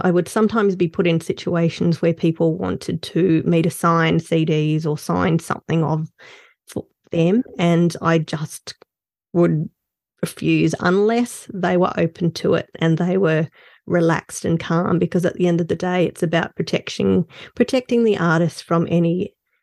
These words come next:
extra silly business that doesn't need to happen, because I always thought, you know, they're the ones that are working the stage. People are here to see them.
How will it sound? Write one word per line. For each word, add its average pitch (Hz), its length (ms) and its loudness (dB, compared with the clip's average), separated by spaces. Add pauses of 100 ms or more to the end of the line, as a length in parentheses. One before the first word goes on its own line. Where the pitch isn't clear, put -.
(260)
extra 170 460 -2
silly 175 440 0
business 165 600 -2
that - 200 -4
doesn't 202 280 2
need 180 160 2
to 190 80 -4
happen, 170 560 -2
because 180 480 0
I 165 180 2
always 170 300 0
thought, - 340 -6 (340)
you 170 80 0
know, 165 120 4
they're 175 360 2
the 180 120 0
ones 160 480 0
that 180 120 -2
are 170 60 2
working 175 400 -2
the 170 80 -2
stage. 185 440 0
People 175 260 0
are - 20 0
here 175 160 0
to 185 60 -6
see 180 240 0
them. 175 320 2